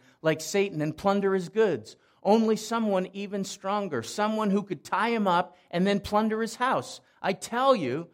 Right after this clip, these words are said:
the truth, all sin and blasphemy can be forgiven, but anyone who blasphemes the Holy Spirit will never be forgiven. This is a sin with eternal consequences.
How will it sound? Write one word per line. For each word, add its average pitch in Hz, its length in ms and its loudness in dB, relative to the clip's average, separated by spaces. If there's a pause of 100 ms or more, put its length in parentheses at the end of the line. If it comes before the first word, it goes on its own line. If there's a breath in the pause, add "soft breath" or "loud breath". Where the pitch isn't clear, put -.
(280 soft breath)
the 180 80 -2
truth, 262 580 -2
all 240 240 4
sin 220 380 -2
and 190 220 -4
blasphemy 185 640 -2
can 180 180 -4
be 190 160 -4
forgiven, 190 480 -2
but 190 240 2
anyone 233 380 0
who 214 80 -2
blasphemes 202 640 -4
the 190 60 0
Holy 196 260 2
Spirit 196 520 -2 (240 soft breath)
will 214 140 8
never 233 340 6
be 233 140 -2
forgiven. 233 520 0 (200 loud breath)
This 262 220 0
is 226 140 -4
a 226 60 -4
sin 247 480 2
with 208 160 -4
eternal 254 460 4
consequences. 208 1080 -4